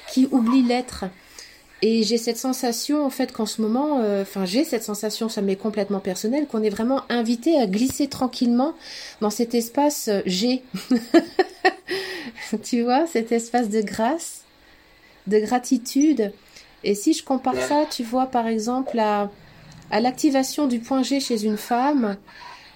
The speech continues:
Speaker 1: euh, très souvent, elles viennent en se disant, « Je suis coincée, ça va pas, il faut que je fasse quelque chose. » Donc, elles viennent,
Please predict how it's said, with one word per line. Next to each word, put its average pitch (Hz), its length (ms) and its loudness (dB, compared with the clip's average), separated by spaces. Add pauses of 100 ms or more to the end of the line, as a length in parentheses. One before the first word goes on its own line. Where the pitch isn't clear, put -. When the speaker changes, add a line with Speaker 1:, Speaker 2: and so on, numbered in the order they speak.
(120)
Speaker 1:
euh, 214 400 4
très 302 200 -2
souvent, 285 400 0 (120)
elles 240 200 2
viennent 262 640 2
en 233 100 0
se 233 140 -2
disant, « 240 480 0
Je 196 180 -2
suis 285 220 2
coincée, 262 500 0
ça 262 200 0
va 226 140 2
pas, 240 220 2
il 262 60 2
faut 247 140 -4
que 208 60 -4
je 220 80 2
fasse 247 240 -4
quelque 220 280 -2
chose. » 254 220 -2
Donc, 226 180 0
elles 214 100 2
viennent, 226 440 0